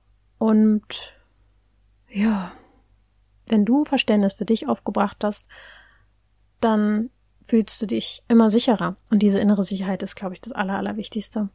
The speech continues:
Ja. Ich hab, wie gesagt, eine Meditation schon im Meditationsraum zum inneren Kind, wo es erstmal darum geht, sich mit einem positiven Anteil zu verbinden.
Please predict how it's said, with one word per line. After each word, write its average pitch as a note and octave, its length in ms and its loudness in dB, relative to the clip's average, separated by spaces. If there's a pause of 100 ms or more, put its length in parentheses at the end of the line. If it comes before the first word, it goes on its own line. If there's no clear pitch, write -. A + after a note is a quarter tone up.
(1040)
Ja. F#3 260 -12 (480)
Ich - 140 0
hab, B3 140 4
wie A#3 80 4
gesagt, G#3+ 380 0
eine G#3 200 0
Meditation G#3 680 -2
schon G3+ 300 -4
im G3 80 -2
Meditationsraum G#3 720 -2
zum A3+ 160 -8
inneren G#3 300 0
Kind, G3 240 -4
wo G3+ 60 -10
es - 80 -12
erstmal G3 400 -4 (320)
darum G#3 240 0
geht, F#3+ 160 -2
sich - 160 -8
mit G3+ 80 -6
einem G3 160 -4
positiven A3+ 460 -2
Anteil A3 320 -2
zu - 220 -8
verbinden. G3+ 640 -4